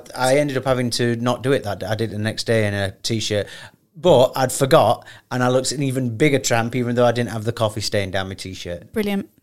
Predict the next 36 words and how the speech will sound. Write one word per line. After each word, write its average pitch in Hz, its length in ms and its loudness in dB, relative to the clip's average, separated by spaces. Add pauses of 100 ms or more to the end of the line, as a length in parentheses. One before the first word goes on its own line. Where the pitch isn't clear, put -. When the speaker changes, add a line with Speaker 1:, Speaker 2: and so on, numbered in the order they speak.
(100)
Speaker 2:
brilliant. 214 360 -4
Well, 226 400 4 (380)
I, 269 640 4 (180)
because 220 300 2 (100)
I've 208 380 0
wanted 240 280 4
to 226 60 0
get 220 120 4
my 220 100 4
fringe 311 380 4
cut 202 320 2
for 226 80 4
about 202 420 4 (220)
five 196 400 2
weeks. 262 420 -2 (460)
Excuse - 280 -20
me. 202 260 -8 (120)
<clears throat> - 140 -20 (1500)
Speaker 1:
You've 120 120 -4
thrown 147 240 4
in 113 100 4
that 101 160 0
cough 104 220 0
for 113 120 0
effect, 107 340 0
haven't 113 160 -2
you? 95 80 -10
'Cause 98 180 -2
it's 92 140 2
this 110 220 0
ti-, - 140 -4 (200)
you're 113 160 -6
gonna 113 120 -2
mention 110 380 0
it. 85 200 -14 (320)
Speaker 2:
What? 254 360 4